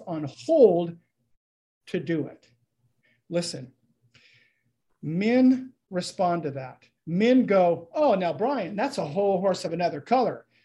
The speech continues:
Now we're talking about my responsibility as a man to protect my family. The, I don't want to put those consequences on my family or my wife." And, you know, here another little tidbit here.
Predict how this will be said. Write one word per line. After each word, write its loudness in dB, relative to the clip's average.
Now 2
we're 4
talking -2
about -2
my 4
responsibility 2
as -6
a -2
man -4
to -20
protect -6
my -6
family. -2
The, 4
I 2
don't 4
want 2
to 0
put 0
those -4
consequences -6
on 0
my -2
family -6
or 4
my -4
wife." -4
And, -2
you 4
know, 2
here 4
another 0
little -4
tidbit 4
here. 0